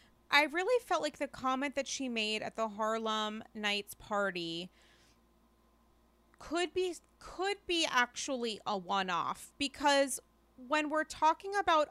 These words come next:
other issues relating to race in the conversation that happened in Salem, she seemed very invested, as one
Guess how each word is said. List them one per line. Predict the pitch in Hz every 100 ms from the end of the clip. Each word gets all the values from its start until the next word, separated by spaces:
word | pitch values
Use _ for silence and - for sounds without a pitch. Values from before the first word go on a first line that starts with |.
| -
other | 277 269 277 262
issues | 247 262 - 254 226 226
relating | 214 208 226 262 269
to | - 262 214
race | 214 214 208 208 -
in | 214 208
the |
conversation | - 220 220 233 269 - 220 220 240 214
that | 202
happened | 214 196 - 202 -
in | 190 196
Salem, | - 233 226 196 185 185 190 - - - _ _
she | - - 285 277 262 -
seemed | - - 294 302 269
very | 226 254 269 294 294
invested, | - 233 214 220 226 254 - 226 208 196 190 180 - _ _ _ _ _ -
as | 220 240 247 226 - - _ _ _ _ _ _ - -
one | 233 202 240 233 233 233